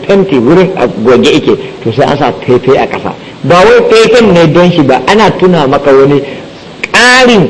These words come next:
kariya ne. Kamar yadda aka ci gaba da abubuwa yanzu misali, ya kamata ta yanzu an wuce faifan. An ɗaura faifan, an yi wani abin kariya na daban haka na musamman.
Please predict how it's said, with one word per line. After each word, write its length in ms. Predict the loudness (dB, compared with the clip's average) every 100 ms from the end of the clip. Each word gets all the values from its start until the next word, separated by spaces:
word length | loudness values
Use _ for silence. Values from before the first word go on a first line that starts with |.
| 0
kariya 440 | 0 2 2 2
ne. 120 | 0 -2 -10 -18 -18 -18 -18 -18 -20 -18 -8
Kamar 200 | -2 2
yadda 220 | 2 0 0
aka 140 | 0 -2
ci 120 | 0
gaba 220 | 2 2
da 200 | 2 2
abubuwa 340 | 4 4 4 2
yanzu 240 | 2 2
misali, 380 | 0 2 2 0 -2 -2
ya 100 | 0
kamata 300 | 2 2 2
ta 100 | 2
yanzu 180 | 0 0 0
an 200 | 0 2
wuce 160 | 0 0
faifan. 300 | 0 0 -4 -6 -18 -20 -20 -20 -20 -18 -20 -20 -20 -20 -20 -20 -20 -20 -20 -6
An 140 | -2 0
ɗaura 400 | 2 4 4 4
faifan, 280 | 2 2 2
an 180 | 2 2
yi 60 | 4
wani 160 | 4 2 0
abin 300 | 0 0 -2 -4 -10
kariya 440 | -2 0 2 2 2
na 80 | 2
daban 260 | 0 0
haka 180 | -2 -4
na 60 | -2
musamman. 400 | -2 -2 -4